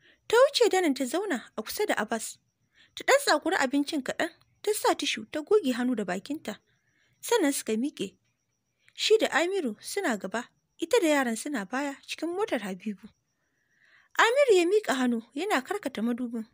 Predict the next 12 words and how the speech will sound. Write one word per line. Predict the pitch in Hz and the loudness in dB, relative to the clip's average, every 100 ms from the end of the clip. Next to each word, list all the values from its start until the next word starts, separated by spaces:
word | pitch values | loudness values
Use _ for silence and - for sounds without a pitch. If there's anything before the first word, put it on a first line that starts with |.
| - | -20
side | - - - | -12 -8 -8
ɗin | 214 214 | -6 -6
shi. | - - _ _ _ _ _ _ _ _ _ - | -8 -10 _ _ _ _ _ _ _ _ _ 2
Yana | 349 571 466 | 4 6 4
seta | - 359 320 240 | 4 2 2 0
shi | - 208 _ - | -2 -8 _ -4
daidai | 262 381 392 | 2 4 4
santar | - 466 339 226 | 0 -2 0 0
Mero, | 196 196 202 _ _ _ _ - | -2 -4 -6 _ _ _ _ -2
yadda | 202 | 0
zai | 247 392 | 4 4
dinga | 370 277 | 2 0